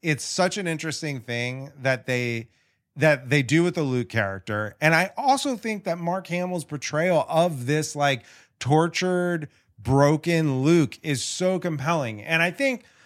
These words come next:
like, to me, this kinda goes to why I think this movie is great, is because it,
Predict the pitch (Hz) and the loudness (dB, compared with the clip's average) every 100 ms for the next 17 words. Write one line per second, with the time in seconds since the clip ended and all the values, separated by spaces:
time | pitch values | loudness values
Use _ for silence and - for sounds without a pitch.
0 | _ 165 180 - - 185 220 294 277 214 | _ 2 2 0 -4 -2 0 0 0 0
1 | 214 - 196 165 135 143 139 - - 139 | -2 -2 -2 -2 0 -2 -2 -6 -4 -2
2 | 135 127 110 123 123 127 127 113 104 113 | -2 -2 2 4 6 2 0 -4 -8 -8
3 | 110 104 101 202 185 135 110 123 139 123 | -6 -6 -2 0 0 -2 -6 -6 -4 -4
4 | 127 | -6